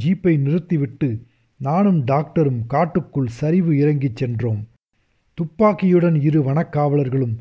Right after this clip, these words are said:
மற்ற பொருட்களுடன் இரு குறும்பர்களும் கூட வந்தார்கள்.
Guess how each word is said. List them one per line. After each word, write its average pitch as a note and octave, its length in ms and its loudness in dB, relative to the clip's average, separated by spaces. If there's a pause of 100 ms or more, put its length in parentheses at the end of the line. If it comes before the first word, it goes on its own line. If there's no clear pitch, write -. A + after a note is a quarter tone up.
(320)
மற்ற D3+ 440 -2
பொருட்களுடன் E3+ 680 2
இரு C#3+ 300 2
குறும்பர்களும் D3 680 0
கூட D3 220 -2
வந்தார்கள். A2 600 -4